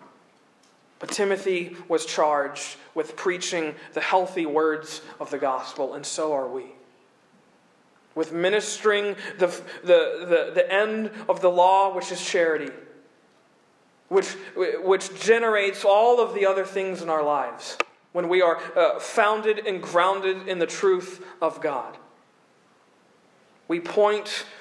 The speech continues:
others to Christ. We point these lawless, disobedient, ungodly people, uh, to the, the Christ who loves the lawless and the ungodly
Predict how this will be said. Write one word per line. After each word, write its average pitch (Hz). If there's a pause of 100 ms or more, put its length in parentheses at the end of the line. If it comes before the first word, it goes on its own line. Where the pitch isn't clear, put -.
(140)
others 202 (200)
to -
Christ. 165
We 196
point 220 (160)
these 190
lawless, 214
disobedient, 190
ungodly 180
people, 175 (200)
uh, 175
to 233 (140)
the, 185
the 190
Christ 202
who 233
loves 208 (200)
the 190
lawless 156 (140)
and 165
the 156
ungodly 143